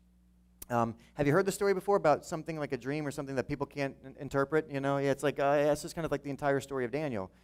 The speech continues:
True understanding can't be found apart from God. Over and over and over again. So verse, we're gonna skip to verse thirteen. It says this, "So Daniel was brought in before the king. And the king asked him, 'Are you Daniel,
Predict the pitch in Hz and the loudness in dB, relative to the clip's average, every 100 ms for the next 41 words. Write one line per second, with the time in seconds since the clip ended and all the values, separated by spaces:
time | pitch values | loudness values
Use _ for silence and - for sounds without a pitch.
0 | _ _ _ _ _ _ - 180 180 151 | _ _ _ _ _ _ 2 6 6 4
1 | 139 - 135 120 98 101 - _ _ _ | -2 -2 -4 -2 -4 -6 -20 _ _ _
2 | _ _ _ 143 139 127 - 113 101 98 | _ _ _ -4 -4 -6 -2 -2 -4 -6
3 | 101 - 101 - - - _ _ _ _ | -6 -8 -14 -16 -18 -20 _ _ _ _
4 | _ _ _ _ _ _ _ _ _ _ | _ _ _ _ _ _ _ _ _ _
5 | _ - 139 123 127 131 - 104 98 90 | _ 2 4 4 -2 -4 -8 -6 -6 -6
6 | 90 90 90 92 - - - - _ _ | -14 -16 -16 -16 -18 -20 -20 -20 _ _
7 | _ _ _ - 160 135 151 - - 175 | _ _ _ 4 4 6 4 2 6 6
8 | 175 170 147 156 - 165 143 151 123 143 | 6 2 6 4 6 4 6 2 2 2
9 | 127 127 - 143 180 233 226 175 151 151 | 4 2 4 4 6 6 8 8 8 8
10 | 170 175 170 147 135 202 202 170 - 131 | 6 8 6 2 2 6 6 6 0 -6
11 | 92 - _ _ _ _ _ _ _ - | -6 -16 _ _ _ _ _ _ _ -6
12 | 139 214 208 180 151 151 127 110 - _ | 0 2 4 2 2 0 0 -4 -12 _
13 | _ _ _ 110 107 143 175 185 202 226 | _ _ _ -8 -6 -2 0 0 -2 -4